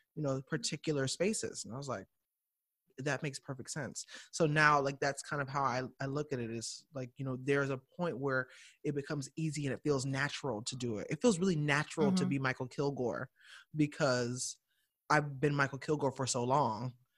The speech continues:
Speaker 1: <laughs> you know,
Speaker 2: Right.
Speaker 1: and I've, like, worked at it. So, like, there are things about me that just are naturally me. And I'm like, "I don't even think about that anymore. I don't think about
Speaker 2: Mm-hmm.
Speaker 1: having to do that. I don't think about having to, you know, say or do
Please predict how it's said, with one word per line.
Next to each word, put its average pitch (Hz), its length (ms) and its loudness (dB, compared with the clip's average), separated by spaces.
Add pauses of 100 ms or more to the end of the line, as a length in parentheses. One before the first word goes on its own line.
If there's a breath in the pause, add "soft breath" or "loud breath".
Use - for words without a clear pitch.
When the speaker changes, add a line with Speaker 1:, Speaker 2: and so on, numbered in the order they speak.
(340)
Speaker 1:
<laughs> 139 280 4
you 196 100 12
know, 190 160 12
Speaker 2:
Right. - 20 12
Speaker 1:
and 156 100 10
I've, 156 80 10
like, 147 140 8
worked 147 340 4
at 139 120 6
it. - 120 -2
So, 156 160 4
like, 143 340 0 (320 loud breath)
there 160 80 8
are 151 40 4
things 165 260 0
about 156 280 4
me 147 400 -2
that 131 180 -2
just 147 120 -4
are 139 120 2
naturally 135 420 0
me. 151 220 -2
And 131 80 0
I'm 131 120 0
like, 110 220 -12 (120)
"I 147 80 -4
don't 208 120 -2
even 156 140 -4
think - 200 -4
about 123 220 -6
that 113 120 -4
anymore. 107 420 -12 (600)
I 139 40 -4
don't 151 180 -4
think 196 140 2
about 190 200 4
Speaker 2:
Mm-hmm. - 20 0
Speaker 1:
having 139 200 -2
to 131 80 -2
do 131 160 -2
that. 110 200 -6
I 123 40 -4
don't 131 160 -4
think 131 140 -6
about 120 220 -4
having 123 300 -4
to, 120 360 -4
you 120 100 -8
know, 117 240 -8 (440)
say 131 340 0
or 120 140 0
do 127 340 -4